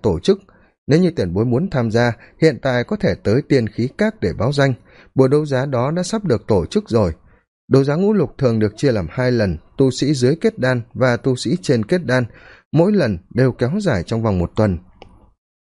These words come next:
Lâm Vân gật đầu, hắn cũng biết Tiên Khí Các, hắn còn từng tới nơi đó để hỏi mua bản đồ hành tinh. Tiểu nhị này khá là nhiệt tình, cho nên Lâm Vân thưởng cho y năm viên linh thạch hạ phẩm.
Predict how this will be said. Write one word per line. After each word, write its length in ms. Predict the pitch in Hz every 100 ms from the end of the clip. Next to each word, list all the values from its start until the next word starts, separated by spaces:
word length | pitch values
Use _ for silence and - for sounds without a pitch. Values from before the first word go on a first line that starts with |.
| - - - -
Lâm 200 | 131 131
Vân 260 | 127 117 113
gật 220 | 117 -
đầu, 280 | 104 92 80 - -
hắn 180 | - 131
cũng 160 | 156 180
biết 240 | 226 226
Tiên 180 | 165 160
Khí 220 | - 151 160
Các, 200 | 208 220 - _ _ _
hắn 160 | 151 214
còn 360 | 170 131 123
từng 200 | 117 127
tới 160 | 117 147
nơi 160 | 190 175
đó 260 | 127 160
để 120 | 190 101
hỏi 220 | 104 -
mua 220 | 107 117
bản 240 | 104 92
đồ 120 | 87 98
hành 200 | 104 82
tinh. 220 | 131 135 - - - _
Tiểu 140 | 147 127
nhị 200 | 131 107
này 220 | 123 120
khá 180 | - 120
là 120 | 220 165
nhiệt 220 | 117 104
tình, 260 | - 113 87
cho 120 | -
nên 200 | 113 117
Lâm 180 | 113 107
Vân 180 | 123 117
thưởng 280 | - 107 -
cho 100 | -
y 180 | 107 120
năm 260 | 113 123 113
viên 140 | 120
linh 220 | 117 117
thạch 260 | 107 98 -
hạ 160 | 107 -
phẩm. 220 | 123 98